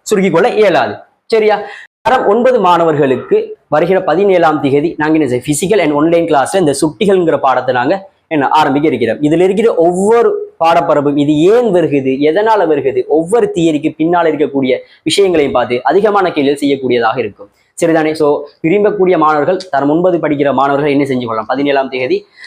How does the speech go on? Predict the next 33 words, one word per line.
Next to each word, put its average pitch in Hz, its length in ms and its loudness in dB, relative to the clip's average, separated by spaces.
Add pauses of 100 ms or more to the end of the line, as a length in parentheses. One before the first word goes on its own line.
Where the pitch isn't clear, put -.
(180)
physical 160 300 0
and 147 120 0
online 131 320 0
ரெண்டு 151 180 0
கிளாஸை 135 300 0
வந்து 143 260 0
ஜாயின் 135 120 0
ஆகி 120 100 0
கொள்ளலாம். 104 360 -2
அதே 170 260 2
மாதிரி 143 280 0
தரம் 175 220 -2
பத்து 175 280 -2
மாணவர்களுக்கு 147 880 0
இருபத்தி 202 440 0
இரண்டாம் 208 480 2
தேதி 147 300 0
ஒருங்கமை 214 500 0
சமன்பாடு 147 460 0
என்று 131 180 -6
சொல்லக்கூடிய 117 380 -4
ஒரு 117 100 -4
பாடம் 117 240 -2
நாங்க 117 180 -10
என்ன 117 160 -10
செய்யறோம்? 117 200 -14 (440)
Physical 160 260 0
and 156 80 0
online 135 320 0
class-ல 123 280 0
ஸ்டார்ட் 143 320 -4
பண்ணிக்கொள்றோம். 110 440 -2
So, 131 220 -2